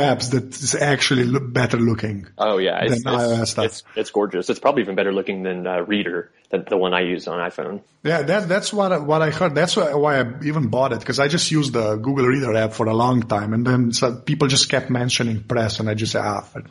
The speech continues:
Speaker 1: yeah,
Speaker 2: Mm-hmm.
Speaker 1: okay, I'll buy it." And then, yeah, I'm not looking back, <laughs> basically. No, but the reason I wanted to ask about R S S is because R S S, to me, it seems like it, it's best suited to sites your-, like yours, where,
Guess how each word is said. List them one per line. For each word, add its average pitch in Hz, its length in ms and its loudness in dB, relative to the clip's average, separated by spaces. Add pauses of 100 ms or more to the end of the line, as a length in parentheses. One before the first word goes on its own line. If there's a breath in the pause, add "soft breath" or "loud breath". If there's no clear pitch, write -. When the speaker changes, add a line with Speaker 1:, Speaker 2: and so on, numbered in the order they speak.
Speaker 1:
yeah, 104 200 -2
Speaker 2:
Mm-hmm. 104 160 4
Speaker 1:
okay, 104 100 0
I'll 98 100 0
buy 98 280 -2
it." 104 120 -12 (300 loud breath)
And 127 120 2
then, 123 100 2
yeah, 117 220 2
I'm 113 300 0
not 123 380 -2
looking 110 220 -2
back, 101 280 0 (140)
<laughs> - 0 -
basically. - 440 0 (360 loud breath)
No, 196 100 4
but 180 160 2 (500 loud breath)
the 151 140 2
reason 220 220 2
I 208 60 2
wanted 190 260 0
to 175 80 2
ask 175 220 0
about 151 200 2
R 147 200 2
S - 140 -2
S 151 200 2
is 127 100 -2
because - 380 -4
R 190 160 2
S 226 140 0
S, - 440 -2
to 160 60 2
me, 185 220 2
it 143 140 0
seems 185 300 0
like 175 300 0
it, 156 160 -4
it's 147 200 -6
best 170 360 0
suited 156 400 -2 (160)
to 131 400 0
sites 151 480 2
your-, 131 160 2
like 131 340 0
yours, 120 460 0
where, 123 340 0